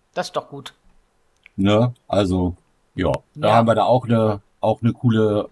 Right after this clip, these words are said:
Speaker 2: Abendbeschäftigung, wenn jemand noch H C für Twink, wie auch immer machen will,
Speaker 1: Ja.
Speaker 2: läuft das da auch,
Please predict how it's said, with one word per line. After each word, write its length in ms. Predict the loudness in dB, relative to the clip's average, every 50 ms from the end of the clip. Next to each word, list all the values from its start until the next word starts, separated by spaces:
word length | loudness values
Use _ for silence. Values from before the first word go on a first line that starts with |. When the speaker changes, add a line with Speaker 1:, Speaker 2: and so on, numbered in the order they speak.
| _ _
Speaker 2:
Abendbeschäftigung, 840 | 0 0 2 2 0 0 0 0 -2 -2 -2 0 0 2 2 2 2
wenn 140 | 2 4 4
jemand 260 | 4 4 4 2 2
noch 100 | 0 0
H 120 | -2 -4
C 260 | -2 0 2 2 2
für 160 | 2 0 -2 0
Twink, 340 | 2 4 4 4 4 4 2
wie 100 | 0 0
auch 100 | 0 0
immer 160 | 0 0 0
machen 260 | 0 0 0 0 0
will, 240 | 2 2 0 0 -2 -6 _ _ _
Speaker 1:
Ja. 240 | -6 -2 0 0 2
Speaker 2:
läuft 500 | 4 6 6 6 6 4 0 -4 -2 2
das 240 | 4 4 4 2 0
da 180 | 0 0 0 0
auch, 280 | -2 -4 -6 -6 -10